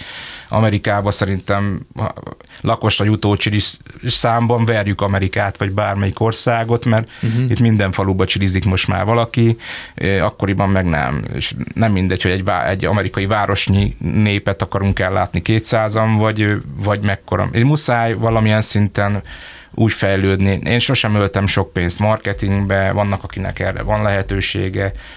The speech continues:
Speaker 1: meg nem is ezen az úton jártam. Tök jó ez így, ahogy van, de azért picikét mindig kell előre menni, akár külföld felé, vagy bármerre, hogy, hogy az ember nem.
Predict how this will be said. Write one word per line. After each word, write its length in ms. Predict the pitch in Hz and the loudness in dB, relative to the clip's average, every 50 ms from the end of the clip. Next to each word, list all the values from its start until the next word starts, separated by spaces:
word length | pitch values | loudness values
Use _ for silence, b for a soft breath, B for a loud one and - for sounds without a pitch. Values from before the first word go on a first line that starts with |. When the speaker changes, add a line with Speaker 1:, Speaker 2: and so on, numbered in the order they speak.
| B B B B B B B | B B B B B B B
Speaker 1:
meg 100 | - 104 | 0 0
nem 140 | 107 107 104 | 2 2 2
is 160 | 95 - - | 2 0 0
ezen 200 | - 92 92 92 | 0 0 0 0
az 120 | 92 92 92 | 0 0 -2
úton 260 | 90 90 - - 90 | -4 -4 -2 0 0
jártam. 480 | 90 95 101 101 - - 101 101 - - - - - - | 0 0 0 -2 -2 -2 -2 -2 -2 -4 -10 -20 -20 -8
Tök 240 | - 147 147 - - | -4 -2 -2 0 0
jó 180 | 117 113 113 110 | 0 2 2 2
ez 140 | 107 101 107 | 2 2 2
így, 180 | 110 107 101 | 2 2 2
ahogy 260 | 98 92 127 95 101 | 0 0 0 0 0
van, 300 | 110 127 135 135 135 127 - - - - | 2 2 2 2 0 -2 -4 -8 -12 -4
de 120 | - 110 | -2 0
azért 180 | 107 110 110 - | 2 2 2 2
picikét 440 | - 107 - 107 - - 101 - | 2 0 0 0 0 0 0 2
mindig 300 | - 104 98 95 92 - | 2 2 4 2 2 0
kell 180 | - - 95 92 | 0 0 0 0
előre 260 | 95 98 98 98 98 | 2 2 2 2 2
menni, 240 | 98 98 98 98 98 | 2 2 2 2 2
akár 340 | 98 98 - - 90 92 - | 0 0 0 -2 -4 -4 -2
külföld 460 | - 98 98 92 - 98 98 92 - | -2 -2 -2 -2 0 0 -2 0 0
felé, 240 | - 101 101 98 98 | 0 0 2 2 2
vagy 160 | 101 98 95 | 2 2 2
bármerre, 480 | 98 101 98 98 101 101 101 101 98 101 | 2 0 2 2 2 2 4 4 4 4
hogy, 220 | 98 101 101 95 - B B B B B B B B B | 4 4 2 0 -4 B B B B B B B B B
hogy 160 | B 101 95 98 | B 0 2 2
az 120 | 98 92 | 2 2
ember 340 | 98 92 92 90 87 92 98 | 2 2 0 0 0 0 0
nem. 260 | 98 95 92 95 95 | 2 0 0 0 -2